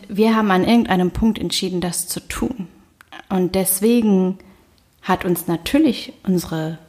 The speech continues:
unser Vertrauen, unsere Sicherheit, unser Miteinander, unser Commitment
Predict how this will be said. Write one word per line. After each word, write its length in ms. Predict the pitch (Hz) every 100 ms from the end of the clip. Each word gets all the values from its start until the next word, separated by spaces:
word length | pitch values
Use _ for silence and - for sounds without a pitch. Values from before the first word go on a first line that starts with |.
| _ _
unser 220 | 190 170
Vertrauen, 800 | - 175 - - 185 180 170 175
unsere 300 | 175 - 170
Sicherheit, 580 | 190 190 175 175 175 190
unser 220 | 175 165
Miteinander, 600 | 180 - 175 160 165 151
unser 160 | 160
Commitment 640 | - - 202 202 - 190